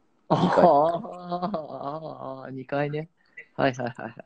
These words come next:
Speaker 2: 一回しか行ったことないですよね。
Speaker 1: 二個はおるよ。あー、あー、一回ってそういうことね。
Speaker 2: うん。
Speaker 1: うんうん。結構いい値段するよね。
Speaker 2: いい値段しましたね。
Speaker 1: うん。
Speaker 2: ご飯にしてはちょっとあれですよね。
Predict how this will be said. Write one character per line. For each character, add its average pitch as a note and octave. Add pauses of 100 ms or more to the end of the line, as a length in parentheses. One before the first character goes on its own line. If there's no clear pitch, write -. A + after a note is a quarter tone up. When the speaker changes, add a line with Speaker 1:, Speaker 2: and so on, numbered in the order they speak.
(420)
Speaker 2:
一 F#2
回 D#3
し -
か G2+
行 F#2+
っ -
た G2
こ F#2
と E2+
な E2
い E2
で -
す -
よ G1+
ね。 G1+ (560)
Speaker 1:
二 C#3+
個 B3+
は E3+
お D#3+
る C#3
よ。 - (120)
あ C3+
ー、 A#2+
あ A#2
ー、 -
一 C3+
回 G#3
っ -
て -
そ C#3+
う D3
い -
う C#3
こ E3
と D3
ね。 E3+ (420)
Speaker 2:
う E2+
ん。 E2 (480)
Speaker 1:
う C3+
ん C3+ (120)
う -
ん。 - (1700)
結 E4
構 C#3+
い D#3
い F3+
値 G3
段 G3+
す G3
る G3
よ F#3
ね。 - (600)
Speaker 2:
い G2+
い G#2
値 G#2
段 G#2
し -
ま F#2+
し F#2+
た -
ね。 - (500)
Speaker 1:
う C#3
ん。 - (1400)
Speaker 2:
ご B2
飯 E3
に G2
し F2
て D#2
は D2+
ち -
ょ -
っ -
と -
あ A1+
れ -
で -
す -
よ -
ね。 -